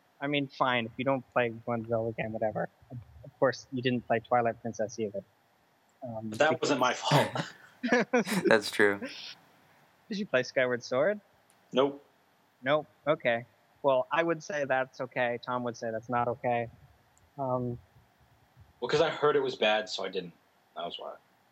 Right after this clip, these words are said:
Speaker 1: What, you heard it was bad? Did
Speaker 2: Yeah.
Speaker 1: anyone ever say that it was bad?
Speaker 2: I heard Skyward Sword was bad. I forgot from who, but I heard it was bad.
Speaker 1: Like,
Speaker 2: So.
Speaker 1: I thought the only person who said it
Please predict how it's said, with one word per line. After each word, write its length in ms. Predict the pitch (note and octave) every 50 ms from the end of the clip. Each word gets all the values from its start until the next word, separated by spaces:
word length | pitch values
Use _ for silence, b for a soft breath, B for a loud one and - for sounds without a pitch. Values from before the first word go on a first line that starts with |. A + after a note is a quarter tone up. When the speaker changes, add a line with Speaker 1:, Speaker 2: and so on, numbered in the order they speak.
| _ _ _ _ _ -
Speaker 1:
What, 120 | E3+ - - -
you 160 | E3+ D3 C3
heard 200 | - - F#3+ C4+
it 80 | D4+ -
was 160 | E3+ C#3 B2
bad? 540 | - _ B2+ A#2 C3 F3 A3+ C#4 C#4+ A#3+ A3 - E3+ D3+ -
Did 100 | D3+ C#3+
Speaker 2:
Yeah. 120 | D#3+ - -
Speaker 1:
anyone 520 | E3 D#3+ - _ B3 B3 C4+ C#4+ C#4+ C#4+ C#4 -
ever 240 | F3+ F3+ G3+ G#3+ G#3+
say 260 | - - F#3 F3+ G3+
that 140 | A3 A3 G#3
it 80 | E3+ C3+
was 140 | C#3+ C3 -
bad? 420 | _ B2 B2 B2 D3 G3 B3+ - - _ _ _ _ - - _ _ - -
Speaker 2:
I 100 | A#2 B2
heard 220 | C3 C#3+ D3 C3 -
Skyward 360 | - C3+ B2 B2 B2+ B2+ B2
Sword 180 | - B2+ B2+ A#2
was 120 | A2+ G#2+
bad. 300 | - A#2 A#2+ A2+ F#2+ F2 - _ _
I 60 | - G2
forgot 340 | - A#2+ A2 A2+ A2+ A2+
from 140 | - B2 A#2
who, 180 | A2+ C3 C#3 C3+
but 100 | B2 A2+
I 40 | -
heard 180 | A2 A#2+ A2+ A#2
it 60 | G#2+
was 140 | G#2+ G2+ -
bad. 260 | A2+ A2 G#2+ - - - _ _ _ _ _ _ _ _ _ _ -
Speaker 1:
Like, 160 | D#3 D3 - - -
Speaker 2:
So. 100 | - G3
Speaker 1:
I 60 | E3+
thought 240 | F#3+ - A3+ G#3+ -
the 80 | - -
only 300 | E3 G3 G#3 A3+ A3+ G3+
person 420 | - G#3+ G3+ F#3+ - A3 G3+ F3 D3 -
who 60 | -
said 420 | D3 - - - F#3 F3+ E3+ D#3 D3 -
it 40 | -